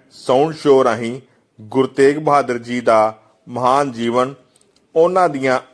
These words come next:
ਅਮਰ ਸਿੱਖਿਆਵਾਂ ਅਤੇ ਧਰਮ ਦੀ ਰੱਖਿਆ ਲਈ ਦਿੱਤੀ ਗਈ ਲਾਸਾਨੀ ਸ਼ਹਾਦਤ ਨੂੰ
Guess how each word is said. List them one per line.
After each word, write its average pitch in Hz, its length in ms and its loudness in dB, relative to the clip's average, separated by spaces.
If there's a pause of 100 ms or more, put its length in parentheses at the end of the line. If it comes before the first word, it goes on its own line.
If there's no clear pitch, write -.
(180)
ਅਮਰ 156 220 0
ਸਿੱਖਿਆਵਾਂ 127 640 -2 (460)
ਅਤੇ 143 360 4 (460)
ਧਰਮ 135 280 0
ਦੀ 147 120 -2
ਰੱਖਿਆ 139 380 0
ਲਈ 113 340 -4 (480)
ਦਿੱਤੀ 147 440 0
ਗਈ 143 100 0
ਲਾਸਾਨੀ 143 480 0
ਸ਼ਹਾਦਤ 120 420 0
ਨੂੰ 113 380 -8